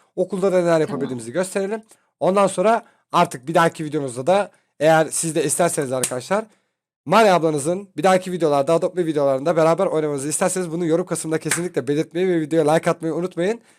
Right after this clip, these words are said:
Speaker 1: Biz de beraber artık, e, çekmeyi düşünüyoruz videoları. Beraber oynamayı düşünüyoruz.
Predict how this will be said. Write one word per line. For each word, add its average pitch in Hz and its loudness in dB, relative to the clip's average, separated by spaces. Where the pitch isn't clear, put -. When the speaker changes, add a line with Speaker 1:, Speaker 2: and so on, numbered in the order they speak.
Speaker 1:
Biz 180 -2
de 202 4
beraber 180 6
artık, 156 -2
e, 127 -4
çekmeyi 147 -4
düşünüyoruz 127 -8
videoları. 131 -2
Beraber 156 2
oynamayı 139 -2
düşünüyoruz. 175 -10